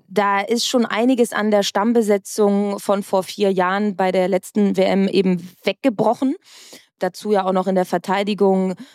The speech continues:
äh, Kimpembe, der auch nicht mit dabei ist. Natürlich profitieren die Franzosen von ihrem tiefen Kader.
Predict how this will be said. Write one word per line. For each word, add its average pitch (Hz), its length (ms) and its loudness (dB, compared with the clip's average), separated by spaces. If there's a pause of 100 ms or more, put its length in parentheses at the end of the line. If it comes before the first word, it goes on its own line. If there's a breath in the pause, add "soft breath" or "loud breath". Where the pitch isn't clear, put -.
(120)
äh, 175 220 2
Kimpembe, 220 560 2
der 190 220 4
auch 214 100 2
nicht 220 160 0
mit 214 140 2
dabei 196 420 2
ist. 202 180 -4
Natürlich 247 600 4
profitieren 220 560 0
die 214 80 0
Franzosen 202 500 -2
von 196 180 -2
ihrem 180 220 2
tiefen 196 320 -2
Kader. 208 440 0